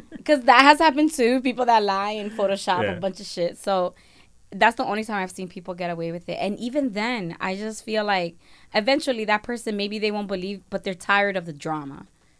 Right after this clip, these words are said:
Speaker 2: They're tired of people telling them s-, things. And
Speaker 1: So even though, like I said, even though I've seen some people from what I, what I would call perfected it, um, people get caught, but people stay.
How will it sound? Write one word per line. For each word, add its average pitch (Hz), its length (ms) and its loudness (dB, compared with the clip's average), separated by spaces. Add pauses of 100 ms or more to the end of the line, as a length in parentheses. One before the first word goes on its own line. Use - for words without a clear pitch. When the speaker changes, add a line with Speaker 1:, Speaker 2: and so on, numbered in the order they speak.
(120)
Speaker 2:
They're 170 140 -8
tired 165 300 -6
of 165 140 -14
people 165 240 -16
telling 151 280 -12
them 175 140 -16
s-, - 120 -20 (340)
things. 151 380 -10
And - 380 -18
Speaker 1:
So 151 120 2
even 180 260 2
though, 165 120 6
like 143 140 4
I 139 60 -2
said, 113 160 -4
even 143 160 -4
though 135 80 0
I've 120 180 -2
seen 123 220 -4
some 113 140 -8
people 110 500 -6
from 120 100 -8
what 113 100 0
I, 113 260 0 (840)
what 117 100 -4
I 113 60 2
would 113 140 -2
call 110 180 0
perfected 120 500 -2
it, 98 140 -6 (380)
um, 107 480 -2 (200)
people 165 160 -2
get 180 160 4
caught, 101 280 -6 (1500)
but 113 80 -10
people 135 180 -6
stay. 107 320 -6